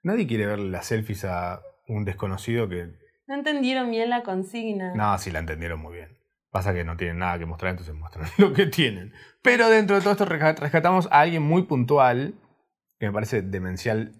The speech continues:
Speaker 1: de lindo lo que hace, que es Suad, S U A D punto The Kid, o sea, T H E K I D,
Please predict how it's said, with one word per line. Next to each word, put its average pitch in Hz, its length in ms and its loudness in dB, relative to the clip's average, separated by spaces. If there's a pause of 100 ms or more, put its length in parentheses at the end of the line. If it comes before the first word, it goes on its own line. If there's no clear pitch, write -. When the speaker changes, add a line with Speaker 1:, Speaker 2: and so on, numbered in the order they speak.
Speaker 1:
de 113 220 -8
lindo 98 240 -4
lo 90 120 -8
que 87 60 -8
hace, 98 360 -10 (320)
que - 100 0
es - 300 -2
Suad, 165 600 4 (180)
S 156 340 2
U 135 180 4
A 127 120 6
D 143 340 0 (140)
punto 151 600 0 (100)
The 101 200 -2
Kid, 90 300 -6 (120)
o - 60 -20
sea, 101 200 -4
T 95 80 -2
H 90 200 -2 (180)
E - 160 -10
K 80 220 0
I 80 100 -8
D, 78 200 -12